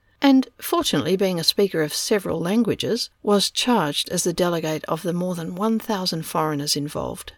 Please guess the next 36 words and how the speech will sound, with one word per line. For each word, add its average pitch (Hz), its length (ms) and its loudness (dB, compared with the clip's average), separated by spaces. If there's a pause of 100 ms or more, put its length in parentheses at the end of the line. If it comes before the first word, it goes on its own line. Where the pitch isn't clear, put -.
(540)
And 233 160 4
various 311 420 4
other 247 220 4
men 180 260 0
stepped - 320 -4
forward 196 380 -2
to 190 100 -10
take - 260 -6
leadership 226 480 2
roles 165 320 -2
allocated 170 640 -4
to 156 100 -10
them, 156 180 -10 (260)
planning 190 440 -2
for 151 300 -6
ammunition 208 560 -2
stores, 185 500 -2
food 180 460 -2
and 160 200 -4
supplies. 151 680 -8 (520)
Carboni, 180 600 -2
Black 190 380 -2
and 180 180 -6
Father 208 320 4
Smythe 185 340 -2 (100)
then 202 240 2
left 208 480 0
to - 120 0
demand 208 460 4
the 202 100 2
release 170 360 0
of 160 140 -2
the 165 80 -4
men 160 300 -4
arrested 165 480 -4
earlier, 165 440 -4